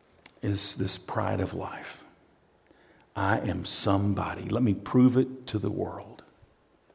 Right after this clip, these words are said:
Satan always offers us a shortcut. "Let me help you help God," he says.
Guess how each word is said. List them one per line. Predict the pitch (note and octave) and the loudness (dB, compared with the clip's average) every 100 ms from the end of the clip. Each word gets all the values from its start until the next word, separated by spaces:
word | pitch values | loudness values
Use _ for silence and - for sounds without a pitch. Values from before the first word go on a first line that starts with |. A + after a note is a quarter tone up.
| _ _ - _ _ - - - - - _ - - _ _ _ - | _ _ -20 _ _ -20 -20 -20 -20 -20 _ -20 -20 _ _ _ -8
Satan | - C3+ B2 | 0 4 6
always | A2+ A#2+ B2 A#2 | 8 8 6 6
offers | A2 G#2+ G#2 | 4 4 2
us | G2+ G2+ | -2 -4
a | |
shortcut. | G#2 - - - - - | -4 0 0 -2 -8 0
"Let | C3 | 6
me | D3+ G#2+ | 6 8
help | D3+ D3+ - | 6 4 2
you | C3+ C#3 | 4 4
help | G#2 B2 B2 - - | 6 4 4 -4 -6
God," | F#2+ E2+ E2 - | -6 -6 -12 -10
he | F#2+ | -10
says. | - D#2+ F#2+ - | -8 -8 -8 -14